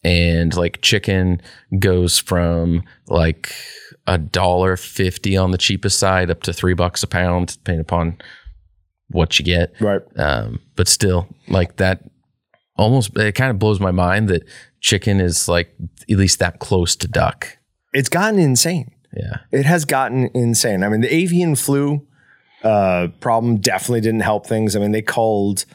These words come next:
Speaker 2: uh, at one point, I think we were at eight or nine million. I think it was eight or nine, but that included turkeys too. But I mean, still, that's mostly chicken.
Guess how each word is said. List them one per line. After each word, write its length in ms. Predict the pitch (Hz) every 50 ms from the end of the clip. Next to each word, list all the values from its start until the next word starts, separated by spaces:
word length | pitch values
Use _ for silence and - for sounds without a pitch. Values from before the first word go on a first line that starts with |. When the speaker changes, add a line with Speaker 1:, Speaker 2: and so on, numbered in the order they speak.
| _ _ _ _ _ _ _ _ _ _ _ _ _ _ _ _ _ _ _ _ _ _ _ _ _
Speaker 2:
uh, 300 | 107 98 - 95 95 90 78 - - - _ -
at 120 | - 107
one 180 | 101 123 151 156
point, 300 | 147 - 139 123 113 - - _ _ _
I 60 | 107
think 140 | 98 117 98
we 60 | 104 107
were 120 | 104 101
at 200 | 101 95 80 - - - 101 82 - _ _ _
eight 220 | 117 120 127 127
or 100 | 127 120
nine 380 | 107 95 92 98 107 120 135 139
million. 440 | 139 143 147 156 160 165 165 165 - _ _ _ _ _ _ _ _ _ _ _ _ _ _ _ _ _ _ _ _ _ _ _ _ _ _ _
I 40 | -
think 140 | 127 151 160
it 20 |
was 140 | 160 135 98
eight 180 | - 107 113 107
or 80 | 110
nine, 180 | 110 113 113 113
but 80 | 110 117
that 200 | 139 135 139 139
included 420 | 165 151 - - 151 151 139 127
turkeys 400 | - - 131 117 - 131 120 -
too. 240 | - - 107 98 98
But 140 | 90 110 110
I 40 |
mean, 120 | 113 123 120
still, 200 | - - 180 156
that's 220 | 127 123 127 -
mostly 400 | 139 135 127 123 113 - 123 117
chicken. 480 | 101 - - 110 98 - 85 82 92